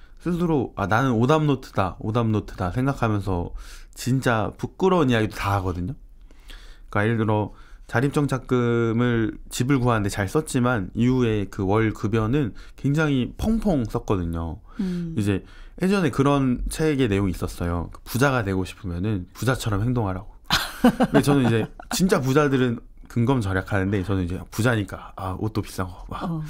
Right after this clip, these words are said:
Speaker 1: 또 택시도 타고 다니고 맛있는 거 먹고 또 동생들 많이 사주고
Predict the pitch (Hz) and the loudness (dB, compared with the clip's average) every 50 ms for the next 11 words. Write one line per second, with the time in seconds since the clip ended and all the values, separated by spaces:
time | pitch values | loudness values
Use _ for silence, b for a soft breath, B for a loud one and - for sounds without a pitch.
0 | B B B B B B B - - 131 - 147 - - 135 123 107 107 127 123 | B B B B B B B -8 -6 -4 -4 -2 -2 0 0 0 0 0 -2 -2
1 | 113 107 101 98 95 90 92 - - - - b b b b - 107 107 98 139 | -2 -4 -4 -6 -6 -8 -10 -12 -14 -16 -16 b b b b -4 -2 0 2 2
2 | 135 127 123 113 110 95 92 - - - - 98 92 b b b b b b - | 2 2 2 2 2 0 0 -2 -6 -6 -6 -6 -6 b b b b b b -4
3 | 107 - 117 131 139 143 139 123 123 107 95 98 101 101 117 156 156 156 160 131 | -2 2 2 4 4 4 4 4 2 2 2 2 2 0 0 -2 -2 -2 -2 -2
4 | 127 104 | -2 -4